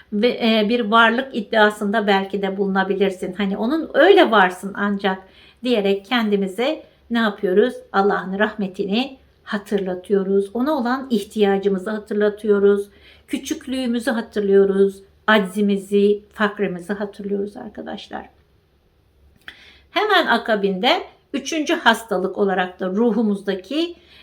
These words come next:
e, kalbimizdeki kalbi ve ruhi hastalıklar diyor bakın.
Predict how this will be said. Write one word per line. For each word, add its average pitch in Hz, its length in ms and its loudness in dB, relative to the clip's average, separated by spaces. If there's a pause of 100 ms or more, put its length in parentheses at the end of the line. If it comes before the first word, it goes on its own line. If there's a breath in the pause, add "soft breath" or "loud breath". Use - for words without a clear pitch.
(140 loud breath)
e, 190 480 -4
kalbimizdeki 202 880 0
kalbi 214 520 -2
ve 208 120 8
ruhi 214 300 2
hastalıklar 196 840 -4
diyor 190 240 -4
bakın. - 320 -12